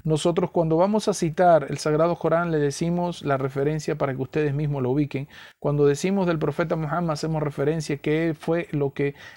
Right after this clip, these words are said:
quien narró el dicho del profeta, qué fue lo que dijo el profeta. Y cuando necesitamos decir la opinión o la interpretación de alguien,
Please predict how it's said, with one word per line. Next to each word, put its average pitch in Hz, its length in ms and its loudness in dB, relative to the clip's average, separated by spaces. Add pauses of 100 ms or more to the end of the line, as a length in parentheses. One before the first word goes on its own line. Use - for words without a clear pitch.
(160)
quien 180 360 4
narró 156 400 2
el 147 140 0
dicho 160 260 0
del 147 100 2
profeta, 147 440 0
qué 180 140 -2
fue 196 160 0
lo 175 100 2
que 151 120 0
dijo 147 160 0
el 139 80 -2
profeta. 135 440 -2 (380)
Y 196 140 0
cuando 185 380 4
necesitamos 156 1080 2 (480)
decir 147 640 2
la 139 240 2
opinión 151 720 2
o 131 100 0
la 143 100 0
interpretación 143 880 0
de 147 140 2
alguien, 202 340 2